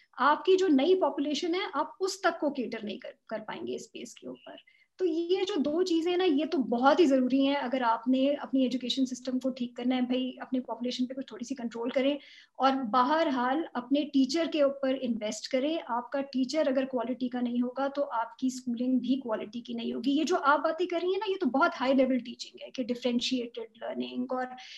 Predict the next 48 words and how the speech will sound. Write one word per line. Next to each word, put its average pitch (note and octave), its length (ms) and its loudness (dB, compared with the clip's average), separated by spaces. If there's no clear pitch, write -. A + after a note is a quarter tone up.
individual C4+ 640 6
का C4+ 120 2
potential A#3+ 680 0
कैसे A#3 380 -4
आप, A3+ 420 0
you B3 120 2
know, A3 260 -6
बेहतर A#3 280 -4
कर B3 160 -4
सकते A#3+ 320 -8
हैं, B3 160 -6
वो F4 120 0
तो F#4+ 120 -2
तब E4+ 360 2
होगा D4+ 440 0
जब D4+ 180 0
हम D#4+ 80 -2
अपनी D#4+ 220 -2
बेसिक A#3+ 440 -2
से - 120 -8
बाहर A3 200 -4
निकल A#3 220 -10
कर A#3 160 -4
आएंगे। A#3 340 -6
मैंने B3 240 0
शुरू C#4+ 180 -2
में D4+ 120 2
conversation C4+ 560 2
पे C4+ 200 -2
जो C4+ 120 0
आपको - 240 -4
numbers B3 360 2
कोट B3 260 -2
किए B3 180 -2
हैं C#4 120 -2
कि C#4 100 -2
हमारे A#3+ 320 0
literacy C4 580 0
और B3 120 0
numeracy B3 480 2
के D4 100 2
हालात A3+ 340 -2
देखें, C#4 300 -2
इस C#4+ 160 -4
वक्त C4+ 200 -2
grade C4+ 360 2
three D4+ 240 4
से C4+ 320 0